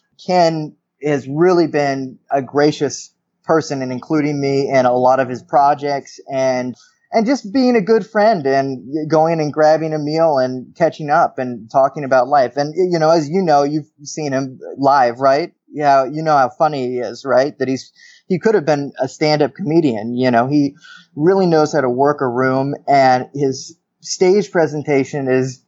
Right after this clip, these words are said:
immaculate. He, he comes up with these sort of one-liners and rebuttals that feel like he lifted him from Don Rickles, but he makes them up himself, you know, and he's, you know, I,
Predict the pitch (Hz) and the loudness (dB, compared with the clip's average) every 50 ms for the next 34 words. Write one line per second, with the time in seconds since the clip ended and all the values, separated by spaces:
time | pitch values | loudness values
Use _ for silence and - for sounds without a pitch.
0 | - - 135 123 131 139 139 143 143 - 160 147 139 139 143 156 151 - _ - | -2 0 2 2 2 4 2 2 2 0 0 2 2 4 2 2 0 -4 _ -20
1 | - - 131 135 151 - - 143 139 - - _ _ _ _ - 170 160 160 143 | -18 -10 -2 0 2 2 4 2 0 -2 -8 _ _ _ _ -2 0 0 0 -2
2 | - - - 196 196 196 180 180 180 170 - 165 151 - 143 147 139 135 - 165 | -6 -4 0 0 0 2 2 0 0 0 0 -4 -6 -4 -2 -4 -4 -2 -2 -2
3 | 165 151 135 123 127 143 156 156 156 151 143 143 143 147 151 147 151 156 139 139 | -2 -2 -2 -2 0 0 2 2 2 2 4 4 4 2 2 2 0 0 -2 -2
4 | 131 123 120 - - - - _ - 160 147 120 156 156 160 170 165 151 147 131 | -4 -6 -8 -10 -16 -20 -12 _ -4 -2 0 2 2 2 2 4 2 2 0 -2
5 | 135 139 147 135 127 131 - - - - _ _ _ _ - 175 175 175 165 170 | -4 -2 -2 -2 -2 -2 -6 -14 -20 -20 _ _ _ _ -2 2 2 4 2 2
6 | 160 156 147 139 135 123 - _ - 156 151 143 151 170 175 - - 175 156 156 | 2 2 2 2 0 -2 -8 _ -10 -8 -6 -4 -4 -4 -4 -4 -6 -6 -6 -6
7 | 143 131 156 139 135 135 143 147 151 151 139 131 156 175 - - 139 127 127 127 | -6 -6 -8 -6 -2 0 2 4 4 2 2 0 -2 -2 -2 -4 -6 -6 -6 -8
8 | - - - 131 175 190 185 170 165 160 160 - 175 160 156 165 156 156 - 160 | -8 -8 -8 -4 -2 0 2 2 2 2 0 -4 -6 0 2 2 2 0 -2 -6
9 | 147 131 - - 180 185 135 123 120 113 - 143 143 139 131 120 117 120 135 117 | -10 -8 -4 0 2 2 2 0 -2 -6 -8 -6 -4 0 2 2 2 2 2 0
10 | 95 92 131 131 131 135 131 156 165 165 151 143 - - - - - _ _ 104 | 0 0 2 0 0 -2 -2 -2 0 0 -2 -4 -8 -16 -20 -20 -20 _ _ -20
11 | - - _ _ _ _ - 180 190 165 143 131 131 139 151 | -20 -20 _ _ _ _ -6 -2 0 2 2 4 4 2 0